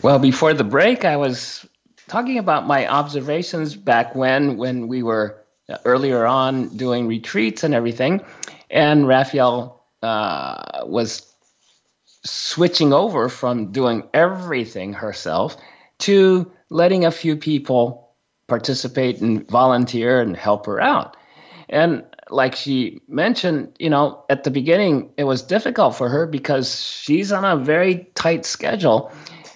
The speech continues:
and with a lot of, att-, you know, attention on her, and every, if something doesn't quite work out, then it, it kinda,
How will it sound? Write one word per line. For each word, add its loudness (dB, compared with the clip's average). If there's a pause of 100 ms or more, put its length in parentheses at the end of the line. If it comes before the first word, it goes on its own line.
and 2
with 2
a 2
lot 2
of, 0
att-, -8
you -4
know, 0
attention -2
on 2
her, 2
and -2
every, -4 (160)
if -10
something 2
doesn't 2
quite -2
work 0
out, 0
then -2
it, -8
it -10
kinda, -2